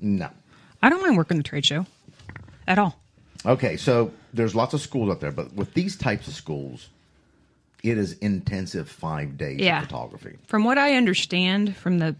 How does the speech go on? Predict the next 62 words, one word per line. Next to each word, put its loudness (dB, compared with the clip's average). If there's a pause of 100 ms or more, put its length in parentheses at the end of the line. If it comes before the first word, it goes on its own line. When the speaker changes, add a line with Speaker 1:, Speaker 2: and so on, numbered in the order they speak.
(120)
Speaker 2:
few, 0
I 0
have 0
a, 2
quite 0
a 0
few -2
friends -2
who -4
have -4
gone 2
through 0
this 0
and -2
done -2
it. -2 (460)
A -2
lot 4
of 2
them 2
are 0
wrangling 2
this 0
year, -2 (840)
um, 2
which 0
to 2
be 6
a 6
wrangler, 6
you 6
actually 2
have 0
to -6
be 2
a 0
student, 2 (100)
I -2
guess, -2 (200)
is 0
what, 2
Speaker 1:
Yeah, -6
Speaker 2:
what 2
the 2
Speaker 1:
if 2
Speaker 2:
deal 8
Speaker 1:
what 10
I 10
Speaker 2:
is. 8
Speaker 1:
understand, 2
you 2
have -2
to -10
be 0
a 0
student -2
before -2
you 0
can -4
become -4
a -4
wrangler. -6